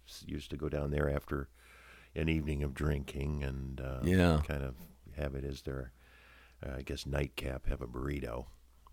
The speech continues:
Speaker 1: But
Speaker 2: Yeah, I remember going there. I didn't go there quite as much. That seemed a little more seedy to me when I was a younger guy.
Speaker 1: Indeed it was.
Speaker 2: Yeah, it seemed like maybe I was asking, begging a little more excitement than what maybe I was looking for there.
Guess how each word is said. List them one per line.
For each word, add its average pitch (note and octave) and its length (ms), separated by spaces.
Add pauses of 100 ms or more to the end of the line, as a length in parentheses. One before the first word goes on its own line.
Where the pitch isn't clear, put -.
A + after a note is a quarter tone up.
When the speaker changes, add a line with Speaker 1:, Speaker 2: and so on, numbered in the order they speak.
(300)
Speaker 1:
But C2+ 160
Speaker 2:
Yeah, A2+ 220
I A#2+ 40
remember D3 340
going G#2 240
there. F#2+ 120
I E2+ 80
didn't D3 200
go - 100
there A2+ 140
quite E2+ 320
as D2+ 160
much. D2+ 260
That G2 160
seemed B2+ 280
a A2 60
little F#2 200
more D#2 160
seedy D#2 480
to - 140
me B1+ 180
when A#1+ 160
I B1 100
was B1 180
a C2+ 60
younger A#1+ 320
guy. A#1 300
Speaker 1:
Indeed F2 260
it E2 140
was. C2+ 360
Speaker 2:
Yeah, B1 300
it G1+ 100
seemed A2+ 220
like G#2+ 240
maybe D#2+ 280
I C2+ 60
was C#2+ 160
asking, C#2+ 420
begging F#2+ 300
a D#2 60
little G#2+ 480
more F2+ 280
excitement D#2+ 560
than C2+ 100
what C2 200
maybe C#2 240
I A#1+ 60
was A#1+ 160
looking C#2 320
for F2 260
there. F#2 280